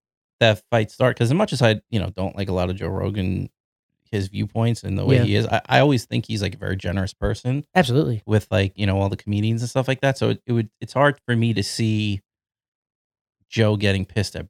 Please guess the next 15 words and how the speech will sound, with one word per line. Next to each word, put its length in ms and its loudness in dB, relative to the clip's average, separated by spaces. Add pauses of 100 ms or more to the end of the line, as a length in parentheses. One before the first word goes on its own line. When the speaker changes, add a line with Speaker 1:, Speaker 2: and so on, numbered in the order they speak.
Speaker 1:
Bert. 260 -6 (180)
Speaker 2:
Yeah, 300 4 (260)
yeah. 260 -2 (720)
Yeah, 120 6
'cause, 260 0
like, 360 0 (680)
yeah, 260 4
it's, 200 0
I 100 4
mean, 200 6
it 220 -4 (1200)
couldn't 200 4
be 160 6
anything, 460 4
like, 300 -2